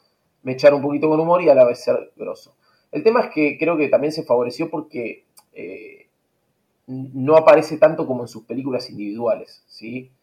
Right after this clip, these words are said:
O sea, hay que ver si podés manejar los dos tonos tan nivelados durante dos horas o más.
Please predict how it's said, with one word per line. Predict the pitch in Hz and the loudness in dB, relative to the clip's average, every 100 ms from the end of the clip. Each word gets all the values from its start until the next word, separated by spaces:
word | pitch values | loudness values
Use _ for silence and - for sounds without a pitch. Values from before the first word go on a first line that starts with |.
| _ _ - | _ _ -16
O | |
sea, | - 110 104 95 87 - _ _ | -8 -4 -2 -4 -8 -10 _ _
hay | 131 143 | -2 0
que | 160 | 4
ver | 165 151 | 4 2
si | - | -8
podés | 104 117 117 | -8 -8 -6
manejar | 120 110 - 127 123 127 - _ _ _ _ _ _ | -6 -6 2 4 4 2 -4 _ _ _ _ _ _
los | 113 117 120 | -8 -6 -2
dos | 139 - - | -2 -2 2
tonos | 151 143 123 | 4 2 2
tan | 139 135 | 0 0
nivelados | 127 120 123 127 113 | -4 2 4 4 0
durante | 120 117 110 | -4 -6 -4
dos | 113 117 120 | -8 -6 -6
horas | 110 - | -6 -6
o | - | -14
más. | - - | -14 -18